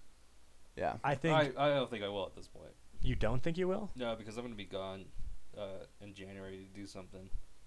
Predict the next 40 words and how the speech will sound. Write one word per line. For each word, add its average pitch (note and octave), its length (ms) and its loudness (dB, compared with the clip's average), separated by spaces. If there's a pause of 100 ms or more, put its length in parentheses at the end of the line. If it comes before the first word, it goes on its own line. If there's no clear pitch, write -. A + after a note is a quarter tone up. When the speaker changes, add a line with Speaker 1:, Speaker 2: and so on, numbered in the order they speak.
Speaker 3:
So - 120 -8
I, G#2 120 0
like, F#2+ 260 -6
uh, F#2+ 320 -8
Speaker 2:
To B2 80 0
do B2 140 2
something? C3 420 -2
What's B2+ 200 0
this A#2+ 140 -2
something? G#2 460 -2
Speaker 3:
Uh, - 340 -14
it's - 140 -16
a - 100 -12
secret. G2+ 340 -10 (200)
It's A#2+ 260 -6
a A#2+ 40 -4
secret. A2 480 -2 (1040)
It's E3 240 10
a E3 80 8
secret. F#3+ 760 8 (180)
That's C3+ 220 2
why E3+ 240 10
I D#3 80 8
wasn't D#3 400 6
Speaker 2:
Can D#3 120 -4
you, E3+ 40 8
Speaker 3:
loud. F3+ 500 12
Speaker 2:
can D#3 140 2
you D#3 100 6
divulge C#3 520 10
it? G3+ 120 8 (280)
Speaker 3:
No. G#2 320 2 (500)
Speaker 2:
Can C3 80 -4
Speaker 3:
But D3 200 6
Speaker 2:
you C#3 60 6
give D3 120 6
me C#3 100 6
a A#2+ 60 6
hint? C#3 320 0 (180)
Speaker 3:
No. A#2 120 -14